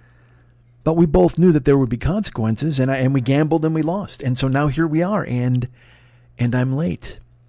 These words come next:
And I, I can only hope that you can take my hand as I reach it here across the table to you, and, and,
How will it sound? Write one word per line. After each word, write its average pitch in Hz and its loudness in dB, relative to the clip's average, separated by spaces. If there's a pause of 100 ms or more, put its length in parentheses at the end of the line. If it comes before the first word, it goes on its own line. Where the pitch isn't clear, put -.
(1120)
And 123 2
I, 131 0
I 135 2
can 135 2
only 147 0
hope 131 0
that 127 0
you 123 -2
can 117 -6
take 135 -4
my 147 -8
hand 120 -2
as 117 -2
I 113 -2
reach 113 0
it 113 -8
here 123 0
across 127 -2
the 123 -8
table 120 0
to 113 -8
you, 104 -4
and, 113 -2
and, 113 -4